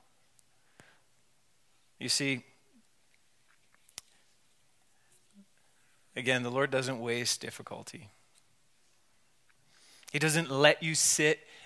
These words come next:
in a place of going, "I don't know how this happened and I don't know what to do." He allows us to have perspective. And here's the beauty of, of what we receive as followers of Jesus. We know this, that our,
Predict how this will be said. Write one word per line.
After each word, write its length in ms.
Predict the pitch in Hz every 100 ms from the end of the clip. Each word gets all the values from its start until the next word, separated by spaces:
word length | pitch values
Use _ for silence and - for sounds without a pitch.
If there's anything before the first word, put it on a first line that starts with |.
| -
in 100 | 135
a 60 |
place 340 | 127 147 139 -
of 60 |
going, 220 | 131 143 139
"I 100 | 180
don't 120 | 185
know 80 | 165
how 160 | 147
this 160 | 160 156
happened 380 | - 170 175 170
and 100 | 147
I 60 | 143
don't 240 | 143 160
know 100 | 156
what 180 | 151 151
to 120 | -
do." 260 | 135 151 147 - -
He 140 | 156
allows 340 | 147 139 156 165
us 80 |
to 80 | 170
have 200 | 135 143
perspective. 800 | - 147 - - 147 - 143 120 - - -
And 160 | 131 131
here's 240 | 165 156
the 120 | 143
beauty 300 | 123 143 143
of, 180 | 135 110 -
of 220 | 127 107
what 200 | 143 147
we 160 | 151
receive 480 | 160 131 - 156 147
as 120 | 123
followers 380 | - 120 120 123
of 100 | 113
Jesus. 440 | 101 127 117 113 -
We 140 | 135
know 220 | 135 131
this, 480 | 120 120 104 - - - _ - _ _ _ _ _ _ _ _ _ _ _ _ _ _ _ _ _ -
that 120 | 143
our, 200 | 151